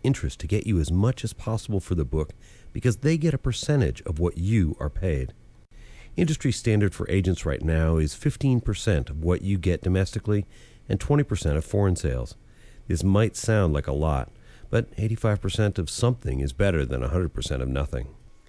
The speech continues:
Secondly, agents are abreast of the latest developments in contract terms.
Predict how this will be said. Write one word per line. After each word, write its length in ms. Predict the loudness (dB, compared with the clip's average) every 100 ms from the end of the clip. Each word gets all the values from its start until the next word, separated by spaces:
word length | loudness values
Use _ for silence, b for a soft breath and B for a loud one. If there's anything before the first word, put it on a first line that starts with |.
| b b b -14
Secondly, 560 | -2 -2 0 -2 -4 -6 b b b b b -2
agents 340 | 0 0 0
are 120 | 2
abreast 460 | 2 2 2 2 -2
of 60 |
the 80 | -2
latest 320 | 0 0 0
developments 540 | 0 0 0 0 -4 -4
in 80 | -4
contract 480 | 0 0 0 -2
terms. 400 | -2 -2 -2 -6